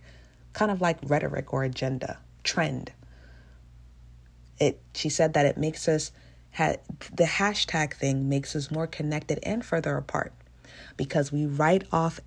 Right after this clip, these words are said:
empathy in favor of proving a point. And then, like I said, we type hit, we type and hit enter, and it's done for us, but not the person on the other, other side who's still dealing with it, right? So when I think about that, I think about,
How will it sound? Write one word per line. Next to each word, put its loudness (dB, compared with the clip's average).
empathy 0
in 2
favor 0
of -2
proving -6
a -4
point. 0
And 0
then, 0
like -2
I -2
said, 0
we -2
type -4
hit, -12
we -4
type 0
and -4
hit -4
enter, 0
and -2
it's -6
done -2
for -2
us, 2
but -4
not 0
the -6
person -4
on -2
the -6
other, -6
other -2
side 0
who's -4
still -2
dealing -2
with -2
it, -6
right? 0
So 4
when 0
I 2
think -2
about -2
that, 0
I -2
think -2
about, -4